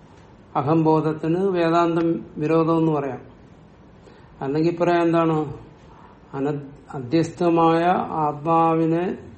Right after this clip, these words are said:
അഹം പ്രത്യയത്തെ ബോധിപ്പിക്കുന്ന എന്നാ-, ആ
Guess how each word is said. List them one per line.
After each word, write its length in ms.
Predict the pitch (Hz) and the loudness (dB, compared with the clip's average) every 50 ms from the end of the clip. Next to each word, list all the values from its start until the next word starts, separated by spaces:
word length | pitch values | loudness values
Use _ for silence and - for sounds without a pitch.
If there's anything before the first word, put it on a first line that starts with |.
| - | -12
അഹം 260 | 147 127 139 151 156 156 | -6 -2 0 2 2 2
പ്രത്യയത്തെ 560 | 160 156 151 - - 160 160 156 156 165 170 | 2 0 -2 -2 -2 0 0 0 0 -2 -2
ബോധിപ്പിക്കുന്ന 800 | 160 147 147 156 165 165 160 165 185 170 170 170 175 175 175 170 | -2 2 2 2 2 2 0 -2 -2 0 2 2 2 2 2 2
എന്നാ-, 400 | 170 170 165 160 160 165 165 - - | 2 0 2 0 0 0 -2 -6 -8
ആ 180 | 165 160 - | -8 -8 -8